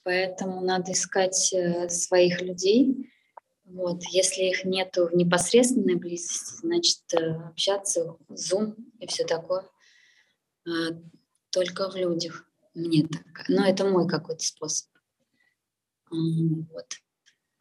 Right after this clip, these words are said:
Но ещё говорят, что у меня тут подруга проповедует проживание.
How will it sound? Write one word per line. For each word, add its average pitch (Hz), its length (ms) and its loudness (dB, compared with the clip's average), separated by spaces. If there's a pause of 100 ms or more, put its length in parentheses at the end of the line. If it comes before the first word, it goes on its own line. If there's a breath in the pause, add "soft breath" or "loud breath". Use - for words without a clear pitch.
(800 loud breath)
Но 190 140 8
ещё 233 200 8
говорят, 240 380 8
что - 460 4
у - 40 2
меня 208 280 4
тут 214 240 -2
подруга 196 360 4
проповедует 190 720 4
проживание. 151 840 0